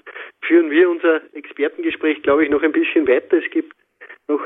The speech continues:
einige andere interessante Dinge vielleicht zum Seilklettern zu erzählen, aber zuallererst, ich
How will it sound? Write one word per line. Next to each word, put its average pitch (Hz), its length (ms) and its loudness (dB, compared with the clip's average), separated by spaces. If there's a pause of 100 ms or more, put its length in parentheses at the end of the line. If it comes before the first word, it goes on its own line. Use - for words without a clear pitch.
einige 143 340 2
andere 156 280 -2
interessante 143 640 -4
Dinge 170 340 2
vielleicht 151 320 -2
zum 156 100 -6
Seilklettern 175 580 -2
zu - 60 -2
erzählen, 160 380 2
aber 151 240 0 (580)
zuallererst, 156 580 0
ich 165 120 -4